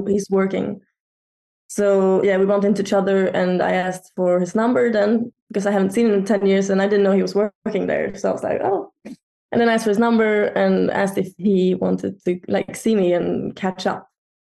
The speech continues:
after ten years. And, uh, we texted for a bit, and then he stopped replying. Like, we said we were gonna meet next week, but then he stopped replying.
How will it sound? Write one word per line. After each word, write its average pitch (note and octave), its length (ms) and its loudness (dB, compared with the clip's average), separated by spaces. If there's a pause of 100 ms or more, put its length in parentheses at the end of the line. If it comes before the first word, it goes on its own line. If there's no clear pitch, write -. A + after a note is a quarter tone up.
(320)
after G3 220 -8
ten F#3+ 220 -2
years. F#3 400 -4 (280)
And, G2+ 300 -4
uh, G2+ 140 -4 (600)
we G#3+ 80 -2
texted G#3+ 380 -4
for G#3 140 0
a - 20 0
bit, G3+ 400 -4
and F#3+ 160 0
then F#3+ 360 0 (600)
he G#3+ 640 2
stopped G3 260 -2
replying. F#3+ 440 -2
Like, F3 220 -2
we G3 60 2
said G#3 180 0
we G3+ 60 2
were G3+ 80 2
gonna F#3+ 140 0
meet F#3+ 180 2
next F#3 280 -4
week, G3+ 280 0
but F3+ 60 -4
then F#3 140 2
he F#3 80 2
stopped G3 240 -4
replying. - 580 -6